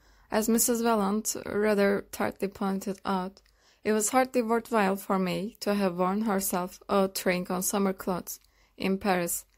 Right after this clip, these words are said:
if she was not to be allowed to wear them, and this argument was of a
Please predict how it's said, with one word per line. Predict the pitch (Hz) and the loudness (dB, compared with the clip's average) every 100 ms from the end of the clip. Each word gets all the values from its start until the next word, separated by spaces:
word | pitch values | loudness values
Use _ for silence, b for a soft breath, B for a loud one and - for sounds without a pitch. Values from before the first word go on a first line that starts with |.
| _ _ _ | _ _ _
if | - | -2
she | 240 214 | 2 4
was | 202 196 | 4 4
not | 190 208 | 2 -2
to | - | 0
be | 185 | 0
allowed | - 170 175 190 | 2 0 0 -2
to | 208 | -2
wear | 196 190 185 | 2 2 2
them, | 180 185 - b b b - | -2 -6 -12 b b b -4
and | 214 233 | 0 0
this | 240 | 2
argument | 214 208 196 196 196 | 2 2 2 0 -2
was | 185 175 - - - | -4 -4 -6 -8 -10
of | 170 190 | -6 -4
a | 180 175 | -2 -4